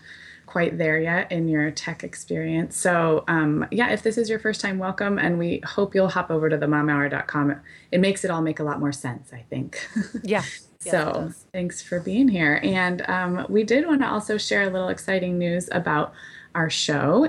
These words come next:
Speaker 1: and podcasts in general, and that is that we were nominated for an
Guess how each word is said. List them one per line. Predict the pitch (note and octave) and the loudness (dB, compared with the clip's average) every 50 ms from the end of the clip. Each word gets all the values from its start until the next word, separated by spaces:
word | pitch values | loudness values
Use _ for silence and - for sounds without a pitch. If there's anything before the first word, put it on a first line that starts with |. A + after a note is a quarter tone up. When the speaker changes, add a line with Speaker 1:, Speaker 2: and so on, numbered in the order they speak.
| - | 2
Speaker 1:
and | - F#3+ F3 E3+ E3 E3 D#3 | 0 -2 0 0 0 0 0
podcasts | - F#3+ F#3 E3+ - F#3 F3 - F#3 F3+ - - | -2 -4 -6 -2 -2 -2 0 0 -2 -2 -2 -2
in | E3+ E3 | -2 -2
general, | D#3 E3 D#3+ D#3+ D#3 D#3 | 0 0 0 0 0 0
and | D3+ D#3+ D#3+ E3 | 2 2 2 4
that | D#3+ E3+ - | 2 2 2
is | F#3 F3+ E3+ - | 2 0 0 0
that | - E3+ D#3+ - - | -2 -4 -4 -2 -2
we | D#3+ D#3+ | -2 0
were | D#3+ D3+ D3+ D3 C#3+ C#3 C#3+ C#3+ | 0 2 2 4 4 4 2 2
nominated | D#3 D#3 D#3 D#3+ F3 F3+ E3+ D#3+ D#3+ D#3 D#3 D#3 - | 2 4 4 4 2 2 0 0 2 0 0 -2 -4
for | - - D#3 C#3 C3+ | -8 -4 -2 -2 -2
an | - - F#3 G3 | 0 0 -2 -4